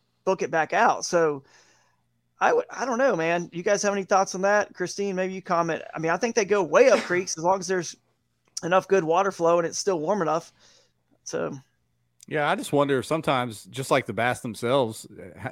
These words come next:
Speaker 2: if some of those schools of shad are resident, they just, they live way up creeks all the time. You know what I mean?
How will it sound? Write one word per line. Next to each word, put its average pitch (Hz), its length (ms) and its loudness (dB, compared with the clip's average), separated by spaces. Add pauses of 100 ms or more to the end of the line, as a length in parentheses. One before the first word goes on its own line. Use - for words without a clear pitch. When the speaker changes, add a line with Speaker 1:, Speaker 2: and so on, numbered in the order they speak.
Speaker 2:
if 113 160 -12
some 127 160 -4
of 120 60 -2
those 110 180 -4
schools 120 440 -6
of 101 40 -10
shad 117 220 -2
are 104 60 -2
resident, 95 540 -6
they 101 120 -10
just, - 240 -12 (460)
they 107 140 -6 (120)
live 110 240 0
way 98 200 -2
up 92 120 -8
creeks 95 320 -6
all 101 160 -2
the 98 60 -8
time. 101 480 -8
You 117 100 -8
know 101 60 -4
what 98 80 -4
I - 20 -6
mean? 104 240 -6